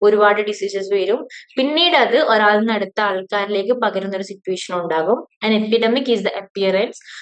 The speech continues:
rise of a significant number of cases of an infectious disease in a region. അതായത്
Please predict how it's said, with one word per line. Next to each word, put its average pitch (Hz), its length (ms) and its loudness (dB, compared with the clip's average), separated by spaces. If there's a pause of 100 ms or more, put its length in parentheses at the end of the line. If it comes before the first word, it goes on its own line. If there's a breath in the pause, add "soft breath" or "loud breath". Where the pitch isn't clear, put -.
(220 loud breath)
rise 208 220 -2
of 240 240 -2
a 247 40 2
significant 233 600 -4
number 220 240 -2
of 233 60 -2 (160)
cases 202 360 -4
of 233 180 -4
an 240 100 0
infectious 208 520 -4
disease 196 500 -8 (400 loud breath)
in 220 160 2
a 214 100 0
region. 185 320 -4
അതായത് 202 600 2